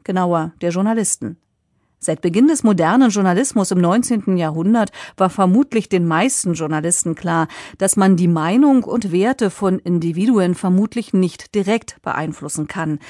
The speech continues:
dass Medien jedoch in der Lage sind, Themen vorzugeben, mit denen sich die einzelnen Rezipienten befassen.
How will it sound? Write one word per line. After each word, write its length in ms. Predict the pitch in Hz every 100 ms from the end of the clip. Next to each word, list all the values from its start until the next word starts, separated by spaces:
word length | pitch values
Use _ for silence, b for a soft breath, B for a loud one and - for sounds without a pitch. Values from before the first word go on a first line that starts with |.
| B B
dass 160 | - 175
Medien 320 | 196 269 277
jedoch 300 | 240 190 190
in 140 | 180 170
der 120 | 160
Lage 460 | 151 143 160 202
sind, 320 | 208 214 226 220 B B -
Themen 340 | 208 220 233
vorzugeben, 960 | 220 - 262 254 - 175 190 175 170 165 B B
mit 160 | 185 160
denen 300 | 214 226 202
sich 180 | 185 -
die 160 | 170
einzelnen 640 | - 165 254 - 226 196
Rezipienten 840 | 180 170 - 226 196 160 143 156 156
befassen. 640 | 202 - 139 139 - 165